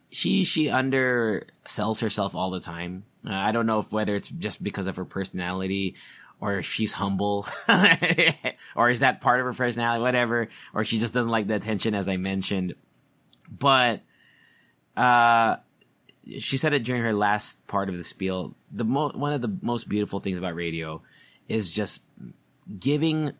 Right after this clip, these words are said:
people who listen to you that feeling of joy, whether it be, and for Lexi, for her, her, her biggest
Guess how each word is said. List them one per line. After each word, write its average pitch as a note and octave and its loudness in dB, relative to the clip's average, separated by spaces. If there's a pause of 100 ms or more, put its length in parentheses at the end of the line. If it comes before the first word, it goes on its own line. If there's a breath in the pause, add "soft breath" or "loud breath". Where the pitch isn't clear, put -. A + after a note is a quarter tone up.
people A#2 0
who G#2+ 0
listen F#2+ -2
to F#2 -6
you F2+ -4 (400 soft breath)
that F#2+ -2 (540)
feeling A#2 -2
of E2 -6
joy, D#2 -8 (260 soft breath)
whether C3 2
it A2 -2
be, A#2+ 2
and B2+ 0
for C3 0
Lexi, C3+ 0
for A2+ 0
her, G#2+ 0 (120)
her, G#2 -4
her A#2+ 2
biggest A#2+ -2